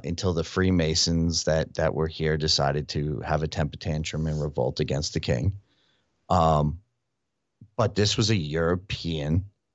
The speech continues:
settlement, okay? This was colonized by Europeans, whatever term you wanna use. It's a European country.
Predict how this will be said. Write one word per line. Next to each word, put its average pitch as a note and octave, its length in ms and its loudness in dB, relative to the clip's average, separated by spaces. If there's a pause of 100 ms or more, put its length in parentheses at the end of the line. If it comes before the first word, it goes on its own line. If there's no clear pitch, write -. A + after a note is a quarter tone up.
(180)
settlement, B2 480 0 (580)
okay? E2+ 340 -4 (380)
This - 100 -20
was D2 80 -12
colonized A2+ 720 0
by E2 140 -6
Europeans, D2 640 -10
whatever G2+ 280 -2
term F2+ 340 -4
you E2 160 -4
wanna D2 220 -6
use. A1+ 360 -12 (320)
It's - 140 -12
a D#2 40 -4
European E2 680 2
country. - 460 -8